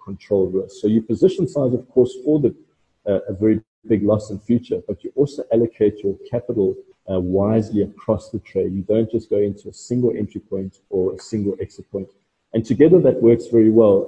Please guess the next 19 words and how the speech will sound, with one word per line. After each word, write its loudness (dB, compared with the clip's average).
Um, -2
and 2
then 2
overlays, 4
in -12
addition 0
to 0
that, 2
is, -2
um, 0
tail 4
risk 2
hedging 2
strategies. -4
So 2
these 0
wouldn't -4
be 2
available 0